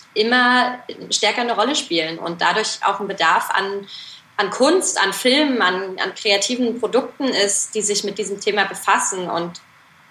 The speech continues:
ja, man kommt einfach inzwischen an diesem Thema nicht mehr vorbei. Und man sieht's ja auch, dass inzwischen zum Beispiel die Filmbranche auf Green Shooting ähm, oder das Green Shooting Thema wird in der Filmbranche. Also auch das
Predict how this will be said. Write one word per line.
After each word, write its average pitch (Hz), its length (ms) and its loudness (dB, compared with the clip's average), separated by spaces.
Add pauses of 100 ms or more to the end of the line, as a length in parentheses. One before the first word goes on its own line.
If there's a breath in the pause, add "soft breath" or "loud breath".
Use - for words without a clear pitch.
(220)
ja, 220 240 4
man 190 180 2
kommt 220 220 0
einfach 202 240 0
inzwischen 214 380 0
an 196 120 2
diesem 196 220 -8
Thema 220 260 2
nicht 208 140 -4
mehr 190 100 -4
vorbei. 180 480 2
Und 233 80 0
man 208 120 0
sieht's 220 220 -4
ja 196 180 6
auch, 214 60 2
dass - 200 -4
inzwischen 202 380 0
zum 196 140 -6
Beispiel 180 260 -2
die 175 80 -4
Filmbranche 175 640 2
auf - 140 -4
Green 196 160 -2
Shooting 190 720 0 (520 loud breath)
ähm, 185 180 2
oder 180 160 2
das 180 180 -4
Green 202 140 0
Shooting 277 400 0
Thema 180 420 2
wird 160 140 -2
in 151 120 -10
der 156 100 -4
Filmbranche. 156 720 -2
Also 165 220 2
auch - 120 0
das - 340 -4